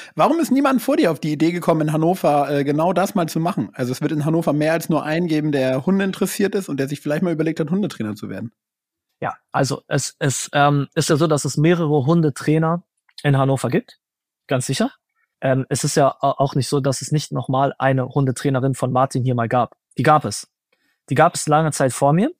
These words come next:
Speaker 2: Die hat irgendwann mal aufgehört, aus Grund X. Da möchte ich auch keine Stellung zu nehmen, weil ich einfach gar nicht weiß, ähm, warum man aufgehört hat, ob es sich nicht etabliert hat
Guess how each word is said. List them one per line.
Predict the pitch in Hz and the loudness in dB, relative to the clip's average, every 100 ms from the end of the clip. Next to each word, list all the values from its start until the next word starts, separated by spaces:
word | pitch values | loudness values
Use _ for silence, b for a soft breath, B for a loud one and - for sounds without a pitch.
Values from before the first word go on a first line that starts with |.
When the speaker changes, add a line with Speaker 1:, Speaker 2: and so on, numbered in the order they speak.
| - | -2
Speaker 2:
Die | 127 | 0
hat | 123 151 156 | 0 0 0
irgendwann | 156 143 | 2 2
mal | 135 127 | 2 2
aufgehört, | 147 151 180 202 - | 2 0 0 0 0
aus | 139 127 | -2 -4
Grund | - 143 139 | -2 -2 -2
X. | 185 - | -4 -2
Da | 135 127 - | -2 -2 -4
möchte | 131 143 - | -4 -4 -2
ich | |
auch | 123 | -4
keine | - 135 | -2 -4
Stellung | 120 139 160 156 | -2 -2 0 -2
zu | 160 | -2
nehmen, | 160 165 | 0 0
weil | 135 | 0
ich | 135 147 | 0 -2
einfach | 135 139 | -4 -2
gar | 139 143 | 0 2
nicht | 139 123 | 0 -2
weiß, | 135 160 - B B B B | 0 0 -2 B B B B
ähm, | 139 135 | 0 0
warum | 127 131 123 170 | 0 0 4 4
man | 175 170 | 4 4
aufgehört | 170 - 170 165 170 190 | 2 0 -2 0 0 -2
hat, | 180 | -2
ob | 135 131 | -2 -4
es | 139 | -4
sich | 143 | -4
nicht | 143 - | -4 -4
etabliert | 147 143 135 147 - | -2 0 2 2 2
hat | 180 | -2